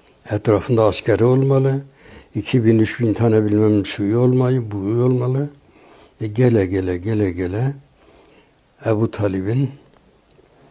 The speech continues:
yetimine geldi. Abdülmuttalib'in yetimine geldi. Nasıl edeceğiz?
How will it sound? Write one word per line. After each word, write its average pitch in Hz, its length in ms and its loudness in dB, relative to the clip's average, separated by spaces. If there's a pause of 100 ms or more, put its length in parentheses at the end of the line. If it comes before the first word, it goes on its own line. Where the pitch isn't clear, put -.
(160)
yetimine 143 520 4
geldi. 104 280 -4 (840)
Abdülmuttalib'in 104 840 -4 (380)
yetimine 135 440 -2
geldi. 113 280 -8 (2750)
Nasıl 120 320 -2
edeceğiz? 110 500 -10